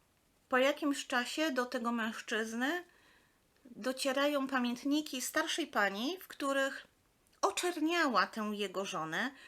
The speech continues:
przypisując jej niezliczone romanse z różnymi mężczyznami i wymieniając z nazwiska, z kim ta pani romansowała. No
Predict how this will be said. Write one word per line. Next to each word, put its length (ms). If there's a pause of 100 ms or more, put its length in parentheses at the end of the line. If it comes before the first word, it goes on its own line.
(120)
przypisując 960
jej 240
niezliczone 760
romanse 560
z 60
różnymi 380
mężczyznami 800 (500)
i 40
wymieniając 840
z 140
nazwiska, 680 (260)
z 140
kim 240
ta 120
pani 460
romansowała. 920 (840)
No 180